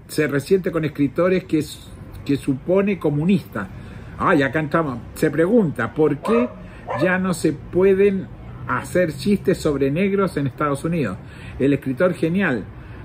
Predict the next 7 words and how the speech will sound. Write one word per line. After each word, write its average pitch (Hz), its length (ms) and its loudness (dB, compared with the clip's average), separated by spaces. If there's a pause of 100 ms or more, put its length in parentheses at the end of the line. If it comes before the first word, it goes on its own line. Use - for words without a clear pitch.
(200)
tan 175 160 2
singular 175 520 2
es 185 120 2
casi - 400 -2
todos 202 340 2
los, 160 460 0 (240)
en 127 240 0